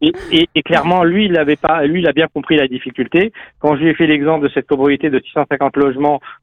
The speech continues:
euh, chauffés électriquement et des montants en jeu, euh, il a fait : « Oups, c'est beaucoup d'argent. »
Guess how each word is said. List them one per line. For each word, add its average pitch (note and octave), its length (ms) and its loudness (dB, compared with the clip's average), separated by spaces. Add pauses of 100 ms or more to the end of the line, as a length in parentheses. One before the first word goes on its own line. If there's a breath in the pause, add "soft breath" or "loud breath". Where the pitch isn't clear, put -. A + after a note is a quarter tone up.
euh, A#2+ 60 2
chauffés D3 340 2
électriquement C#3 640 0 (260 loud breath)
et C3 100 2
des C3+ 120 0
montants C#3 400 0
en C3 140 -2
jeu, F#3 260 2 (300 loud breath)
euh, C3 180 2
il C#3+ 160 2
a C#3 80 2
fait : « C#3+ 200 -2
Oups, F#3 240 -4
c'est C3+ 200 -2
beaucoup D3 220 -2
d'argent. » B2 380 -2